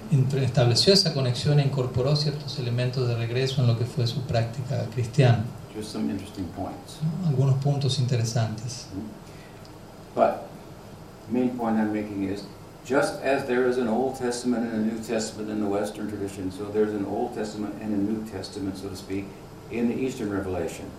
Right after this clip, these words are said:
Speaker 1: Pero a-, al, al mismo tiempo el punto que aquí estoy tratando de hacer es que así como existe un Viejo y Nuevo Testamento en la revelación de Occidente, también existe un nuevo, un Viejo y Nuevo Testamento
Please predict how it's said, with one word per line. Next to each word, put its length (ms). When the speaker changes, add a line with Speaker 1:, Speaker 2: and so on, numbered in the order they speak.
Speaker 1:
Pero 460
a-, 260
al, 260
al 80
mismo 220
tiempo 220
el 60
punto 260
que 80
aquí 160
estoy 220
tratando 420
de 60
hacer 180
es 60
que 120
así 320
como 200
existe 360
un 320
Viejo 380
y 80
Nuevo 240
Testamento 640
en 80
la 140
revelación 840
de 60
Occidente, 560
también 320
existe 320
un 140
nuevo, 380
un 200
Viejo 280
y 20
Nuevo 240
Testamento 640